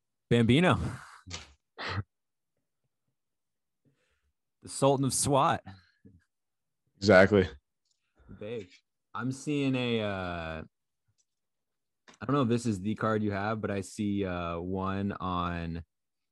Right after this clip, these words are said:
Speaker 1: eBay, and they're selling it for a hundred and fifty dollars. Or
Speaker 2: Looks
Speaker 1: best
Speaker 2: like
Speaker 1: offer.
Speaker 2: this?
Speaker 1: Kinda, yeah. It looks like that. Yeah, it might be the one.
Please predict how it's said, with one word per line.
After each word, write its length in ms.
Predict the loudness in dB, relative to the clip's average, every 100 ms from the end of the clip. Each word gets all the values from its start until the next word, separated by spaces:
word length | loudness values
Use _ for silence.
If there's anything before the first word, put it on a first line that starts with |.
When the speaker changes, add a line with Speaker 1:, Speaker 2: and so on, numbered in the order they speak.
| _ _
Speaker 1:
eBay, 580 | -4 0 0 2 2 0 -8 _ -8
and 220 | -4 -2
they're 100 | -4
selling 360 | 0 2 2
it 120 | 0 -4
for 400 | -4 -2 -2 -2
a 40 |
hundred 280 | -2 -2 -2
and 60 | -4
fifty 220 | -6 -4
dollars. 400 | -2 -2 -4 -10 _ _ _ _ _ _ _ _ _ _ _ _ _ _ _ _ _
Or 180 | 2 2
Speaker 2:
Looks 100 | 4
Speaker 1:
best 100 | 4
Speaker 2:
like 100 | 6
Speaker 1:
offer. 100 | 6
Speaker 2:
this? 200 | 4 -2 _ _ _ _ _ _ _ _ _ _ _ _ _ _ _ _ _ _ _ _ _ _ _ _ _ _ _ -12
Speaker 1:
Kinda, 280 | -8 -2 0
yeah. 300 | 0 -2 -4 -6
It 60 |
looks 180 | -6 -4
like 160 | -4 -4
that. 220 | -6 -6 -12 _ _ _ _
Yeah, 200 | -4 -2 -6 _ -8
it 80 | -4
might 160 | -4
be 80 | -2
the 100 | -2
one. 240 | -4 -6